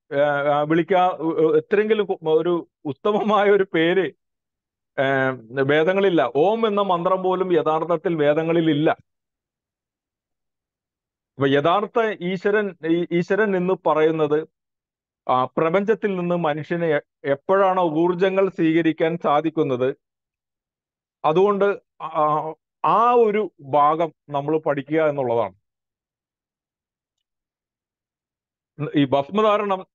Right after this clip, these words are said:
നേരത്തെ പറഞ്ഞ പോലെ തന്നെ പകല് ആണ് നമ്മൾക്ക് ഈ സൂര്യന്റെ രശ്മികൾ സ്വീകരിക്കാൻ സാധിക്കുള്ളൂ. വൈകിട്ട് ഇത് എങ്ങനെ സ്വീകരിക്കും? സൂര്യന്റെ രശ്മി എങ്ങനെ സ്വീകരിക്കും? കാര്യം വൈകിട്ട് സൂര്യനില്ല. പിന്നെ എന്നുണ്ടെങ്കിൽ നമ്മൾ ആ സൂര്യനോടൊപ്പം സഞ്ചരിച്ച് നേരെ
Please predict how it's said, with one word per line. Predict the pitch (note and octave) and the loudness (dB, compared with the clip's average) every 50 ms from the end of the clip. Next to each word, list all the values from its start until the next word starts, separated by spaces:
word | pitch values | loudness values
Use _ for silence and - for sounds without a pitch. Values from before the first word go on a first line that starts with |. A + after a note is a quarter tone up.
| _ | _
നേരത്തെ | D3 C#3+ D3+ E3 - - G3+ | -6 -4 -4 -4 -2 -2 -2
പറഞ്ഞ | E3+ E3+ D3+ D#3 E3+ | -2 -2 -2 -2 -2
പോലെ | F3+ F3+ F3+ F3+ F3+ E3 D#3 | 0 0 0 0 0 0 0
തന്നെ | C3 A#2+ A2+ B2 D3 - _ _ _ _ _ _ _ _ _ _ _ _ _ _ _ _ _ _ _ _ _ _ _ _ D3 | -2 -2 -4 -6 -6 -10 _ _ _ _ _ _ _ _ _ _ _ _ _ _ _ _ _ _ _ _ _ _ _ _ 0
പകല് | C#3+ D3+ E3 G#3 A3 A3 G3+ - - _ _ _ _ _ _ _ _ _ _ - | 0 2 2 0 0 0 0 -4 -6 _ _ _ _ _ _ _ _ _ _ -4
ആണ് | D3+ E3 F3 F3 | -2 0 0 0
നമ്മൾക്ക് | F3 E3+ E3 E3+ E3+ E3 F3+ | 0 0 0 0 -2 0 0
ഈ | F3 | 0
സൂര്യന്റെ | E3+ - D#3+ D#3 E3 E3+ F3 F3+ | 0 2 2 2 2 2 2 0
രശ്മികൾ | F3 D#3 D3+ - E3+ E3 E3+ F3 | 0 0 -2 -2 -2 0 0 0
സ്വീകരിക്കാൻ | D#3+ - E3 D3+ D#3 D3+ D3 C#3 D#3 D3 | 0 0 0 0 0 0 0 0 -2 -2
സാധിക്കുള്ളൂ. | D3 - C3+ B2 C3 B2+ C3 B2 G#2 G2+ G2 G2 - _ _ _ _ _ _ _ _ _ _ _ _ _ - | -2 -2 -2 -2 -2 -2 -2 -4 -4 -4 -4 -8 -10 _ _ _ _ _ _ _ _ _ _ _ _ _ -4
വൈകിട്ട് | C3 D3+ E3 F#3+ G3+ G3 A#3 A#3 A#3 | -2 0 0 0 -2 -4 -6 -6 -6
ഇത് | B3 A3+ A3 | -4 -2 -2
എങ്ങനെ | G#3+ G3 G3+ G3+ G3+ | -2 -2 -4 -6 -6
സ്വീകരിക്കും? | F#3 F#3 F3+ F3+ F#3 E3+ E3 D3+ C3+ A2+ - _ _ | -6 -6 -4 -2 -2 -4 -4 -6 -10 -12 -12 _ _
സൂര്യന്റെ | - E3+ F3 E3+ E3+ F3+ F#3+ | -2 0 0 0 0 -2 -2
രശ്മി | E3 D#3+ D3+ - E3+ D#3+ | -2 -4 -4 -4 -4 -4
എങ്ങനെ | E3 D#3+ D#3 D#3 D#3+ | -2 -2 -2 -2 -4
സ്വീകരിക്കും? | D#3+ E3 D3 C#3 C#3+ B2 A2+ G#2+ G2+ - - | -4 -4 -2 -2 -2 -4 -4 -6 -8 -4 -2
കാര്യം | C#3+ D#3 F3 F3 | -2 0 2 2
വൈകിട്ട് | F3 F3 F3+ F#3+ F#3+ G3+ | 0 0 0 -2 -2 -4
സൂര്യനില്ല. | G3+ - F3 E3+ E3+ F3 E3+ D3 B2+ A#2+ G2+ - _ _ _ _ _ _ _ _ _ _ - | -2 2 2 2 2 2 0 -2 -2 -2 -4 -4 _ _ _ _ _ _ _ _ _ _ -2
പിന്നെ | E3+ E3+ F#3 | 0 2 2
എന്നുണ്ടെങ്കിൽ | F#3 F#3+ - - D#3+ E3+ F3+ F3 F3 F3 F3 F#3 | 2 2 2 0 -2 -2 0 0 0 -2 -2 -2
നമ്മൾ | F3 E3 E3 F3 F3 F3 E3+ - | -2 0 0 2 2 2 2 0
ആ | D#3 D#3+ | 0 0
സൂര്യനോടൊപ്പം | D#3+ F3 E3 E3 E3 F3 F3+ F3+ F3+ F3 F3 F3+ E3+ | 0 2 2 2 2 2 2 0 0 -2 -2 -4 -2
സഞ്ചരിച്ച് | F#3 E3+ D#3 D#3 E3 D#3 D#3 F3 | -2 -2 -2 -2 -2 -2 -2 -2
നേരെ | D#3+ D#3 D#3 D#3+ D#3+ E3 D#3 | -2 0 0 2 2 2 0